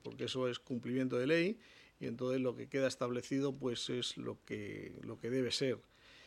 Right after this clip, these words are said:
Eh, todas las enmiendas al articulado tienen un denominador común que,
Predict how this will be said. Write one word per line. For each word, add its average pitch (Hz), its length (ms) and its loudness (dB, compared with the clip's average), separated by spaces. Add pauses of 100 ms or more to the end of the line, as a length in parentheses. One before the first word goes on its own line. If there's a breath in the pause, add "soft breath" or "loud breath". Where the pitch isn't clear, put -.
(300 loud breath)
Eh, 139 180 2
todas 175 200 8
las 180 160 8
enmiendas 165 340 6
al 160 120 6
articulado 156 500 6
tienen 156 200 6
un 147 100 2
denominador 135 480 4
común 165 380 0
que, 117 380 -2